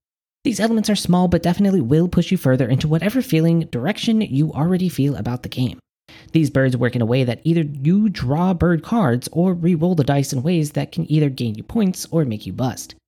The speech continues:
For example, there are new birds that you can draw as many bird cards as you want, and after each bird you can choose to stop or continue,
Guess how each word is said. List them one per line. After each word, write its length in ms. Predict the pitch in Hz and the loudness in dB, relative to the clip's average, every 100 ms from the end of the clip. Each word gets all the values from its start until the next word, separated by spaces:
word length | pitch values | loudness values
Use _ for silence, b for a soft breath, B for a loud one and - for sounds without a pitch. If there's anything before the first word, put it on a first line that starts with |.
| _ _ _ - | _ _ _ 0
For 120 | 269 | 2
example, 340 | 240 226 196 | 2 2 2
there 220 | 151 147 | 2 2
are 100 | 131 | 4
new 160 | 127 120 | 2 2
birds 240 | 113 110 | 0 -2
that 120 | 117 107 | -4 -4
you 100 | 120 | -2
can 100 | 107 | -2
draw 240 | 160 147 | 2 2
as 160 | 143 135 | 2 2
many 180 | 202 | 2
bird 240 | 185 131 113 | 2 2 2
cards 240 | 117 101 | 0 -2
as 140 | 104 104 | -4 -4
you 60 | |
want, 340 | 120 160 127 - | -2 -2 -2 -4
and 180 | 185 | -4
after 180 | 196 - | -4 -4
each 200 | 185 - | -4 0
bird 240 | 220 202 170 | 0 0 0
you 60 | |
can 140 | 190 165 | 0 0
choose 200 | 113 - | 0 -2
to 80 | |
stop 400 | 143 - 98 - - - | -4 -4 -6 -8 -12 -14
or 60 | |
continue, 560 | - 101 - 202 139 | -12 -12 -2 2 2